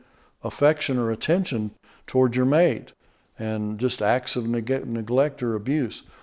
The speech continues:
All of these things will build walls in your heart. And Jesus said that this is the cause of divorce. You know, if, uh,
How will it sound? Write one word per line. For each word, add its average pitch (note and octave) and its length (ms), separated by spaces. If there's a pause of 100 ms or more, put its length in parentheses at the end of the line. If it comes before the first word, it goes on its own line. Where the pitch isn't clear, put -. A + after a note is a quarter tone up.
(120)
All E3+ 200
of G#3+ 80
these E3+ 220
things D#3+ 340
will A2+ 120
build A2+ 580 (520)
walls B2+ 540
in A#2 140
your A2+ 160
heart. C3 560 (380)
And A2+ 140
Jesus F#3+ 380
said C3 220
that E3+ 240
this G#3+ 180
is A#3+ 140
the G#3+ 80
cause G#2+ 400
of F#2 100
divorce. G2 680 (1400)
You B2 80
know, A#2 220
if, A#2+ 180 (500)
uh, A2+ 260